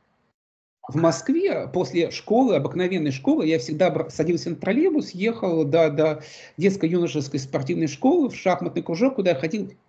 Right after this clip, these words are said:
каждый день, ну, кроме выходных, там,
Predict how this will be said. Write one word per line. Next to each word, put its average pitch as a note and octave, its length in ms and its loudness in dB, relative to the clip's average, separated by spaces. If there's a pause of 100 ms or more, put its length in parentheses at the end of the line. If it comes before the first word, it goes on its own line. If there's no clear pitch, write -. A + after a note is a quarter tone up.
(140)
каждый G3+ 420 2
день, E3+ 340 -6
ну, F#3+ 140 -2
кроме E3+ 260 -2
выходных, C#3+ 600 -2
там, C3 240 -2